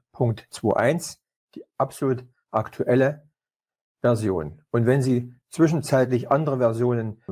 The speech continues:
nicht installiert haben, dann macht das nichts. Mit Installation dieser Software haben Sie die anderen,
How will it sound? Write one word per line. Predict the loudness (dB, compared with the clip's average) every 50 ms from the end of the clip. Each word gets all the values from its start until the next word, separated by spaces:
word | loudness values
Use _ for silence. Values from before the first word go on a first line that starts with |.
| -12 -12 _ _
nicht | -12 -6 0 0 0 0 -2 -10 -20 -20 _ _ _ _ _ _ _ _ _ _ _ _ _
installiert | -2 -2 -2 0 0 2 4 4 2 2 0
haben, | -2 -4 -2 -4 -4 -8 -8 -10 _ _ _ _ _ _ _ _ _ _ _ _ _ -4
dann | -2 0 2
macht | 2 2 2 0
das | -2 0
nichts. | 0 -4 -4 -6 -8 -12 -20 -20 -20 _ _ _ _ _ _ _ -8
Mit | -2 -2 -2 -2 -2
Installation | -4 -2 -2 0 0 0 0 0 -2 -4 -4 -6 -4 -2
dieser | 0 0 2 2 0
Software | -2 0 -2 -2 -2 -2 -2 -2 -2 0
haben | 0 -2 -2 -2
Sie | -8 -8
die | -8 -4 -4
anderen, | -2 -2 -2 -4 -4